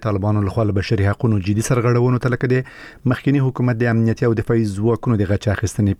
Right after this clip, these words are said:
پیښو، له لوړو پوستونو د ښځو او لږکیو لرې کولو، د بیان پر ازادۍ محدودیت لګولو او د نجونو او ښځو پر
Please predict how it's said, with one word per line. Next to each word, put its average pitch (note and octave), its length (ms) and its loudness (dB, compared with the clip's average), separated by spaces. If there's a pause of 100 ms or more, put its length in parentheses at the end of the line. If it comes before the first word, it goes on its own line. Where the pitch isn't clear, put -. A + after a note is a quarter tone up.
پیښو، A#2 420 2 (140)
له A#2 160 2
لوړو A#2 300 2
پوستونو A#2 400 0
د G#2+ 100 -4
ښځو G#2+ 320 0
او - 20 2 (120)
لږکیو G2+ 520 0
لرې G2+ 160 0 (100)
کولو، A2+ 300 2
د A2+ 120 -2
بیان G#2+ 280 2
پر - 140 -2 (100)
ازادۍ G#2+ 380 2 (600)
محدودیت G#2 520 -2
لګولو G#2 500 0
او C3+ 140 0
د C#3 80 2
نجونو C#3 420 0
او C3+ 80 2 (160)
ښځو C#3 320 0
پر A#2 140 0